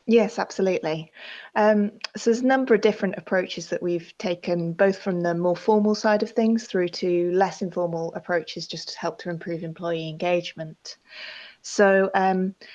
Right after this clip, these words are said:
we've had a number of webcasts that our staff have been able to join, and that's, um, proved to be a really useful forum to share key changes to policies and ways of working,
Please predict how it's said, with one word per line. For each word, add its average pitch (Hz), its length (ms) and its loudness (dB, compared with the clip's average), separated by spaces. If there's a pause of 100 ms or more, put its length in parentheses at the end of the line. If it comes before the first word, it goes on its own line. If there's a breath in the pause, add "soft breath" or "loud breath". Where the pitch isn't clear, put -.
(160 loud breath)
we've 214 160 4
had 214 160 2
a 202 80 6
number 202 520 6
of 170 340 2
webcasts 208 640 0
that 196 140 -6
our 175 340 -2
staff 170 320 -2
have 170 80 -12
been 175 120 0
able 170 260 -4
to 175 280 -4 (220)
join, 196 340 2
and 185 180 -2
that's, - 540 -2
um, 170 400 0
proved 185 320 -2
to - 60 -10
be 175 180 0
a 170 60 4
really 175 200 2
useful 170 360 -2
forum 170 500 -2
to 170 340 -4
share 165 540 0 (460 loud breath)
key 233 200 2
changes 208 440 0
to - 120 -16
policies 190 520 -2
and 185 120 -2
ways 170 200 2
of 165 100 -10
working, 208 600 2